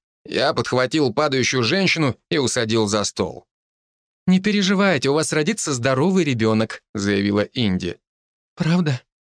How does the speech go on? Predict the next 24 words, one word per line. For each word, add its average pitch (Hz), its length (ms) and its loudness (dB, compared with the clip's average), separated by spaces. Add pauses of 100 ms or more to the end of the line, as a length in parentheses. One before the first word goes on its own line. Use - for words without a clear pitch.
(320)
Спасибо, 135 800 -4
но 151 320 0 (640)
это - 180 -6
такая 170 400 0
новость. 190 580 2 (420)
Я, 175 200 2
конечно, 175 380 0
подшучивала 156 680 0
над 127 220 0
дочкой 127 340 0
по 127 100 -4
поводу 120 300 0
братика 143 460 -2
или 117 160 0
сестрички, 156 640 -2
но, 180 340 0 (100)
похоже, 139 480 -2
накаркала". 120 840 0 (840)
Я 110 280 0
лишь 107 220 -2
посмеялся. 92 840 -4 (320)
Это 214 180 0
называется 190 540 0
карма. 151 540 -2